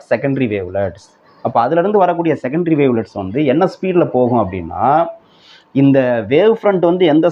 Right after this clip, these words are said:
ஸ்பீட்ல போகுதோ, இந்த மீடியத்துல இந்த வேவ் ஃப்ரண்ட் எவ்வளவு ஸ்பீட்ல மூவ் ஆகுதோ, இந்த வேவ் ஃப்ரண்ட் இருக்கு இல்லையா, இது மூவ் ஆகிட்டே இருக்கும்ல,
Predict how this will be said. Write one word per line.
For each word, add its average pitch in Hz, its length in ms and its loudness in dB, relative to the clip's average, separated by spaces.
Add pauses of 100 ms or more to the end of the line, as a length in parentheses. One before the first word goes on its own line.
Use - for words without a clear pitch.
(100)
ஸ்பீட்ல 165 260 2
போகுதோ, 117 680 0
இந்த 113 460 0 (540)
மீடியத்துல 156 580 2
இந்த 127 240 2
வேவ் 165 360 2
ஃப்ரண்ட் 185 180 0
எவ்வளவு 151 320 2 (100)
ஸ்பீட்ல 156 340 0 (180)
மூவ் 143 140 2
ஆகுதோ, 107 600 -2 (440)
இந்த 110 120 -4
வேவ் 147 200 2
ஃப்ரண்ட் 156 140 -2
இருக்கு 151 240 0
இல்லையா, 165 100 2
இது 131 160 0
மூவ் 160 300 2
ஆகிட்டே 156 240 -2
இருக்கும்ல, 151 400 -4